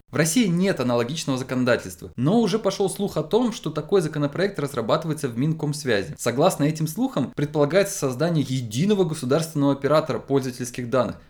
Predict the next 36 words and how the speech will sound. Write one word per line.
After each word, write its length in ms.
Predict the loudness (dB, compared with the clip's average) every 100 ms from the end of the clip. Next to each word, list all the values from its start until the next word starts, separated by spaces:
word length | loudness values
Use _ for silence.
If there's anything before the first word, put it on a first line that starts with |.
| _
который 280 | -2 0 0
будет 180 | -2
собирать, 480 | -2 0 4 4 2
обрабатывать 580 | -2 2 4 2 0 -8 -2
и 140 | 2
регулировать 580 | 2 4 4 4 0 -6
использование 500 | -4 -2 0 -2 -4
таких 340 | -6 -8 -4
данных, 340 | 0 0 0 -4
а 80 | -2
финансируется 540 | 2 2 2 -2 -4
за 100 | -6
счёт 220 | -4 -6
компаний, 480 | -2 -2 4 2 2
которые 320 | -2 -2 0
на 80 | 0
таких 280 | -2 -8 0
данных 300 | 2 2 0
зарабатывают. 680 | 0 2 4 2 2 -8 -10 _ 2
То 120 | 4
есть 180 | 4 2
в 20 |
Европе 380 | 2 2 2 -2
пользователь 560 | 0 2 2 -2 -4
получает 480 | 0 0 4 4 4
инструменты, 720 | -2 0 4 4 4 0 -8 -12
чтобы 300 | -6 -2 0
узнать, 260 | 2 0 0
какие 300 | -6 -4 0
данные 580 | 4 4 4 2 0 0
о 80 | 2
нём 160 | 4
собираются 680 | 4 0 4 6 4 2 -8 -4
и 60 |
как 220 | -2 0
используются, 720 | -2 -2 0 0 -2 -8 -10